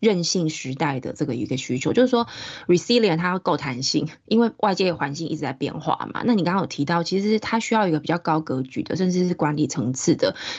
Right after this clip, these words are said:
去看，呃，新的这个外界变化的，呃，需求，赶快去调整，并且做出这个立即的回应。这个应该也是为什么我们现在在想这个所谓的A I人才，它重点是因为它可以透过A I的能量，让公司的这个转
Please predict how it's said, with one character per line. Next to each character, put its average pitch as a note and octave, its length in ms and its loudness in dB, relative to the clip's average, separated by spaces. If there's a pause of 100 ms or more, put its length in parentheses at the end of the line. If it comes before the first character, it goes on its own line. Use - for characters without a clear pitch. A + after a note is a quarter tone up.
去 B3 140 2
看， G#3 420 0
呃， C3 360 -4
新 G#3+ 280 4
的 F#3 100 4
这 F3+ 120 0
个 E3+ 100 4
外 F3 180 4
界 D#3+ 200 2
变 D#3+ 260 0
化 D#3+ 180 0
的， - 300 -2 (320)
呃， F3 100 0
需 G3 240 -2
求， D3 240 -2
赶 D3+ 180 -4
快 G#3+ 140 2
去 G#3 140 -4
调 D#3+ 400 -6
整， - 260 -2
并 G#3+ 180 2
且 - 280 -2
做 F#3+ 240 -2
出 E3+ 220 0
这 F3 120 0
个 D#3 220 0
立 F#3+ 160 4
即 C#3+ 180 2
的 D3 160 0
回 B2 180 0
应。 D3 200 4
这 D4+ 120 6
个 A#3 220 2
应 A3+ 160 4
该 A3 160 2
也 F#3+ 160 -2
是 F3+ 160 -4
为 F#3+ 160 0
什 D#3 140 -4
么 C#3+ 100 -2
我 C#3+ 80 -6
们 C#3+ 140 -2
现 F#3 100 2
在 F3+ 60 2
在 E3 160 2
想 - 180 -2
这 E3+ 80 2
个 E3 80 6
所 D3 140 0
谓 D#3+ 60 4
的 D#3+ 60 4
A D#3+ 120 4
I D#3 100 2
人 C3+ 220 0
才， - 260 -4 (300)
它 A#3 180 -2
重 A#3 260 0
点 D3+ 160 -2
是 F#3+ 200 2
因 G3 120 0
为 G3+ 120 0
它 - 0 -
可 G3 100 -2
以 F3 60 2
透 E3+ 100 0
过 F3 120 0
A D#3 120 2
I D#3 140 0
的 D3+ 80 -4
能 C#3 220 -6
量， D3 160 0 (100)
让 F3+ 160 0
公 D#3 180 -4
司 D#3 180 -6
的 D3 100 -2
这 - 80 -14
个 D#3+ 80 0
转 - 260 -4